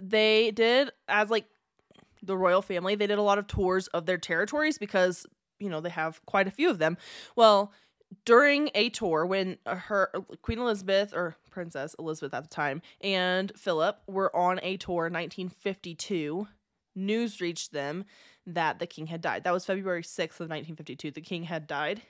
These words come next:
and instantly she had to fly home to England because she basically had to become queen, like, that day. Like, that was the day, um, just like King Charles became king the day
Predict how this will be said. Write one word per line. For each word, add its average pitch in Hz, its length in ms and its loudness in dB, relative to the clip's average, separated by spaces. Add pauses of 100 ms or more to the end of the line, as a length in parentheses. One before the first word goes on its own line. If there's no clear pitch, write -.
(120)
and 175 460 -6 (380)
instantly 196 720 -2 (800)
she 202 260 -2
had 196 140 2
to 196 60 -8
fly 175 220 -2
home 202 420 0
to 175 360 0
England 202 320 0
because 185 220 -4
she - 100 -4
basically 202 320 2
had 190 120 0
to 170 40 -6
become 170 240 -2
queen, 185 240 -2
like, 156 160 -6 (120)
that 165 180 2 (220)
day. 160 400 -4
Like, 151 160 -12
that 190 180 4
was 190 100 -2
the 180 80 -10
day, 170 280 -2 (500)
um, 175 340 0
just 190 160 -8
like 185 280 -2 (160)
King 196 240 -4
Charles 180 440 -2
became 185 380 -6
king 175 320 -6
the 175 80 -6
day 165 340 -2